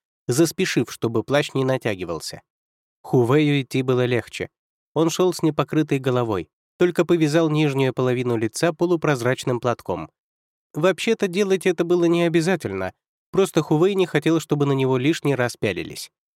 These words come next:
Трехцветный рис перед процессией разбрасывали разбрасыватели риса, а нанятые недопеском собиратели риса его собирали,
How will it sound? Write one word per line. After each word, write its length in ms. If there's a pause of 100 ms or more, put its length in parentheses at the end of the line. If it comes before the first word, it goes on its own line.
(420)
Трехцветный 760
рис 260
перед 280
процессией 640
разбрасывали 760 (220)
разбрасыватели 880
риса, 500 (400)
а 120
нанятые 420
недопеском 640
собиратели 560
риса 360
его 200
собирали, 580